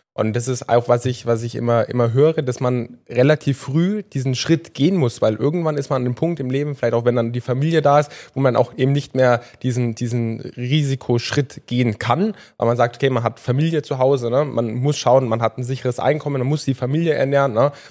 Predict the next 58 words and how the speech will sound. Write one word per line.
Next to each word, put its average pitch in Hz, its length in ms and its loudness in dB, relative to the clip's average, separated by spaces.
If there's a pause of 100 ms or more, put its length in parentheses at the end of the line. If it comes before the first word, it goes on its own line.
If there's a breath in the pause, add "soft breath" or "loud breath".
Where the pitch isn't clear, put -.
Man 127 80 -2
muss 131 140 0
für 120 100 -6
die, 120 140 -4
die, - 260 -4
auch 107 140 4
für - 160 -8
die 113 160 -4
Kinder 160 320 0
da 135 200 0
sein, 127 220 -4
für 110 220 -6
die, 107 240 -6
für - 120 -12
die 104 160 -6
restliche 143 460 -2
Familie 139 400 -2
da 127 220 0
sein 139 180 2
und - 320 -12
hat 113 80 -2
auch 117 80 4
nicht 123 160 -2
mehr 123 80 6
diese 120 220 2
Zeit, - 460 -2 (360)
um 120 80 -4
solche 120 240 0
Projekte 123 380 -2
eben 110 140 -2
umzusetzen. 139 560 -6
Und 113 60 -4
deswegen 113 280 -4
glaube 113 240 2
ich, 117 60 -2
ist - 40 -10
schon 113 300 -4
wichtig, 131 380 -4
die 113 160 -4
Weichen 123 400 2
auch 110 160 0
in 117 80 -4
den, 110 120 -2 (280 loud breath)
in 113 80 -2
den - 40 -4
Zwanziger 120 600 -2
eben 110 160 -6
zu - 120 -8
stellen, 120 380 4 (260 loud breath)
wo 120 60 0
dann 110 260 4
später 110 420 2
auch 107 180 2
so 117 100 -4
das 110 180 -6
Leben 110 380 -2
hingehen 107 320 0
soll. 90 240 -10